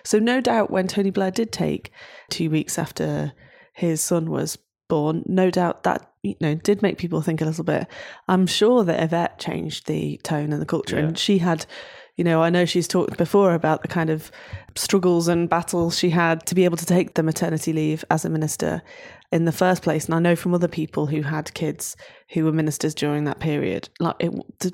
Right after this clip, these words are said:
Speaker 1: civil service wasn't always easy or encouraging. I think they would be a lot more encouraging now. But, you know, back in the kind of nineties and early two thousands, the culture was still different. So I do think, I do think what people at the top end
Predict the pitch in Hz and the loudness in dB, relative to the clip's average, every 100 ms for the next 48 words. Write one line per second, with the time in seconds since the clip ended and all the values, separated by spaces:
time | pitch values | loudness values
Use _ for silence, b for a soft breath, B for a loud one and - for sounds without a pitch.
0 | _ - 233 240 - 226 220 185 185 180 | _ -2 0 0 0 0 2 0 0 -2
1 | - 185 180 175 - 180 180 160 156 151 | 0 -2 -2 -2 -2 0 2 2 2 2
2 | 156 165 - 170 165 156 147 - B B | 0 -2 -2 -2 -2 -2 -4 -8 B B
3 | 165 233 220 220 196 180 165 180 196 - | -4 0 2 4 4 2 2 2 2 2
4 | 190 180 165 160 170 160 151 156 151 135 | 2 2 2 0 -2 -2 0 0 0 -2
5 | 147 - b b b - 170 - - - | -4 -10 b b b -2 0 0 -4 -2
6 | 175 156 165 180 - 208 190 170 - 165 | 2 2 2 0 2 2 2 2 0 -2
7 | 165 165 165 165 160 156 156 - 156 160 | 0 0 0 -2 -2 0 0 0 -2 0
8 | 156 151 139 147 - B B B B B | 0 0 -2 -4 -6 B B B B B
9 | B - 185 202 - 196 170 - 175 170 | B -2 2 2 2 0 0 2 0 2
10 | 175 156 - 175 190 220 - 220 - _ | 0 0 2 2 2 0 0 -2 -2 _
11 | 190 208 240 247 214 - - 220 220 214 | -6 -4 -4 -6 -6 -10 -6 -6 -4 -4
12 | 190 - 208 - 170 151 147 143 | -6 -4 -4 -2 -2 -2 -4 -6